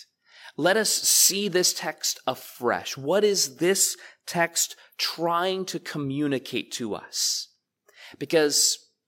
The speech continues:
I suspect that many of us have missed the main point of this text in the familiarity of it.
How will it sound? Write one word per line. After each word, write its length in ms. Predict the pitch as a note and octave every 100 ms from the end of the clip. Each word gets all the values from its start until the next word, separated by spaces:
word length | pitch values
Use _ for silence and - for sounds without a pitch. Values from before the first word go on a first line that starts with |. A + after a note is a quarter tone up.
| _ _ _ _ _ _ _ _ - -
I 100 | F#3+
suspect 520 | A#3 A3 - D4 -
that 140 | -
many 440 | E3+ F3+ A#3+ G4 D#4+
of 80 |
us 400 | B3+ B3+ - - - _ _ _ _
have 180 | G#3+ E3
missed 500 | D#3+ G#3+ C#4 - F3
the 80 | F3
main 440 | F3 E3+ F3+ G3
point 440 | F#3+ - A3+ A#3+ A3+
of 140 | -
this 220 | B2 -
text 680 | - E2+ - - - - - _ _ _ _ _ _
in 160 | - E3+
the 80 | E3
familiarity 1080 | - F#3 E3+ E3+ E3+ E3 D#3 E3 D#3+ C3 A#2
of 180 | G#2 -
it. 240 | - -